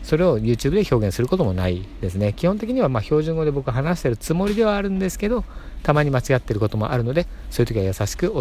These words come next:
えていただけますと、これから改善していこうかなと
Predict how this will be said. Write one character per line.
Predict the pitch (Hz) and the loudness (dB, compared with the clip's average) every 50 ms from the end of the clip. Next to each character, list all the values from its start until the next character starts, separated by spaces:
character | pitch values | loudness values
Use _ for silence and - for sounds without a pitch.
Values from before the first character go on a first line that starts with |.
| 101 - | -2 0
え | 113 104 | -2 -2
て | - - | 0 -2
い | 104 | -2
た | 104 113 | 0 0
だ | 110 | 0
け | 110 127 | 0 0
ま | 127 131 | -2 -2
す | 127 - | -2 -2
と、 | 214 214 - - - - - - - | -2 -4 -4 -6 -10 -12 -14 -8 0
こ | - | 2
れ | 117 107 | 2 2
か | - 110 | 2 0
ら | 101 95 - - - - - - | 0 0 -4 -6 -12 -12 -4 0
改 | - 101 98 | 2 2 2
善 | 95 95 92 | 2 0 -2
し | - - | -2 -2
て | - 98 | -2 -2
い | 92 | -2
こ | - - 98 92 87 85 | 0 0 -2 -2 -2 -2
う | - | -4
か | 117 | -2
な | 156 220 233 | -2 -2 -2
と | - - - - | 0 -2 -4 -2